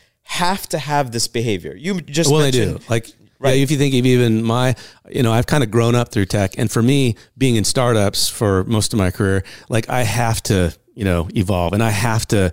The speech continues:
Speaker 1: Right.
Speaker 2: reinvent myself every few years 'cause things are changing so much. If I don't, I'm, you know, uh, I-, I'm in trouble, right? I can't do what I do. And so I think, um, but when you look at these dependencies, it's almost like there's a,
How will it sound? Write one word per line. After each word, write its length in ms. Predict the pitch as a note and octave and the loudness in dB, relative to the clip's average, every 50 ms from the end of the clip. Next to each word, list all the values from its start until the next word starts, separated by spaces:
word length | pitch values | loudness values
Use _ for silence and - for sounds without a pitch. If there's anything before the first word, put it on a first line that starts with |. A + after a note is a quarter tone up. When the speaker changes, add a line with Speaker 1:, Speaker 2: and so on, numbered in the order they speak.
| - - - | -4 -8 -4
Speaker 1:
Right. 260 | A#2 A2+ A#2 A2+ G#2 | 0 0 2 2 2
Speaker 2:
reinvent 180 | G#2 A2 G2+ | 0 0 0
myself 500 | - G2+ G2 F#2+ - - G#2 F#2+ F#2+ - | 0 0 0 0 0 0 0 0 -2 -2
every 180 | A2+ G2+ G2+ G2 | -2 -2 -2 -2
few 180 | - - G#2+ G2+ | 0 0 2 2
years 200 | G2+ G2+ G2 - | 2 0 0 -2
'cause 160 | - A#2 - | -2 -2 0
things 240 | - C#3+ C3 A#2 A2 | 0 0 0 0 0
are 40 | |
changing 380 | G2+ - - C3+ C3 A#2 A2 G#2 | -2 0 0 0 0 0 -2 -2
so 180 | F#2+ - G#2+ G2 | 0 0 0 2
much. 200 | G2 F#2+ - A2 | 0 0 0 0
If 40 | |
I 100 | G#2 G#2 | 0 0
don't, 340 | G2+ A#2+ B2+ A#2+ A2 G2+ G2 | 0 0 0 0 0 0 0
I'm, 160 | G2 G2 F#2 - - - - - - _ _ _ | 0 -2 -4 -6 -12 -20 -20 -20 -20 _ _ _
you 140 | - A2+ G#2+ | -2 0 0
know, 180 | G#2 G2+ G2 | 0 0 -2
uh, 360 | - - A#2 G#2 F#2+ F#2+ F#2+ F#2 - - - _ _ _ - | -2 -2 -2 -2 0 0 -2 -4 -6 -12 -20 _ _ _ -12
I-, 200 | A#2 A#2+ - A#2+ | -8 -6 -4 -2
I'm 80 | A2+ G#2+ | -2 -2
in 60 | F#2+ | -2
trouble, 280 | - - A2+ G#2+ F#2 F2+ | 0 0 0 0 0 0
right? 160 | F#2 F#2+ G2 | 0 0 0
I 40 | G2 | -2
can't 240 | - - B2 G#2 F#2+ | -2 -2 -2 0 2
do 200 | G#2+ G#2 G2+ F#2+ | 2 2 2 2
what 200 | G2+ G#2+ G#2+ G2+ | 0 -2 -2 0
I 100 | F#2 F2+ | 0 0
do. 300 | F2 A#2 A#2+ G#2 F#2 F2+ | 0 0 0 2 2 0
And 180 | G2+ G#2 G#2 G2+ | 0 -2 -2 0
so 140 | - A#2+ | 0 0
I 80 | G#2+ G#2 | 0 0
think, 300 | G2+ - B2 A2+ G2+ - - - - - _ _ _ _ - | 0 0 -2 -2 -4 -6 -10 -20 -20 -20 _ _ _ _ -6
um, 520 | - G#2+ G#2 G#2 G#2 G2+ G2 F#2+ G2 - - _ _ - | -4 -2 -2 0 0 0 -2 -2 -4 -8 -12 _ _ -12
but 220 | A#2 A#2 A#2+ A#2+ | -6 -4 -2 0
when 140 | B2 B2+ B2+ | 0 2 2
you 120 | B2 B2 | 2 2
look 260 | A#2+ A#2+ C#3 D#3+ - - | 4 4 2 2 0 0
at 360 | C#3 B2+ A#2 A2 A2+ - - - _ _ _ _ _ | 0 0 0 0 -2 -4 -8 -16 _ _ _ _ _
these 320 | - A2 B2+ B2 A#2+ A#2 - | -8 -2 0 2 2 2 0
dependencies, 680 | A#2+ - - D3+ E3+ F3 C#3+ - - C3 A#2+ A2 A#2 | 0 0 2 2 2 2 2 2 2 2 2 2 0
it's 200 | - C3+ A#2 - | 0 -2 -2 0
almost 360 | C#3+ C#3+ D3+ E3 D3+ - - | 0 2 2 2 2 2 0
like 240 | C3 A#2+ A#2 - - | 0 0 0 -2 -2
there's 260 | C3 B2 A#2+ A2 G#2+ | 0 0 0 2 2
a, 280 | A#2 G#2+ G#2+ G2+ F#2+ | 2 2 2 2 0